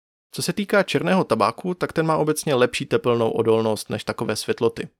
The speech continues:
Snesou klidně tři uhlíky, rozehřívání se čtyřmi uhlíky,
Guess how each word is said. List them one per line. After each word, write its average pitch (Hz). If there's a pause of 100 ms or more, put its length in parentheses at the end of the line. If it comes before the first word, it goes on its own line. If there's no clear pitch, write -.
(140)
Snesou 131
klidně 117
tři -
uhlíky, 139
rozehřívání 139
se -
čtyřmi 131
uhlíky, 123